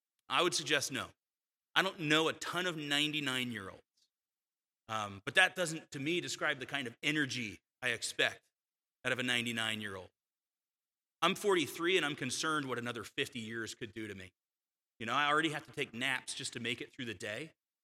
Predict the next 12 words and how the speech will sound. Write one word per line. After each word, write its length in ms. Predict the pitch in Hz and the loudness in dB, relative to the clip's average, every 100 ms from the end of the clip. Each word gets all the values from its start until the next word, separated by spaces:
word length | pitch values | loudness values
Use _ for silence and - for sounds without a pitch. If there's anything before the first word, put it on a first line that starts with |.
| _ - | _ 0
I 100 | 175 | 0
am 280 | 127 123 | 0 -2
really 280 | 143 170 135 | 6 6 6
not 260 | 135 120 110 | 2 0 0
sure 260 | - 151 | 0 0
what 120 | 123 120 | 0 0
I'm 80 | |
gonna 140 | 120 113 | -2 -2
do 120 | 123 117 | -2 -4
in 80 | |
fifty 300 | 101 120 - | -4 -8 -6
years. 460 | 107 104 95 87 | -6 -6 -6 -8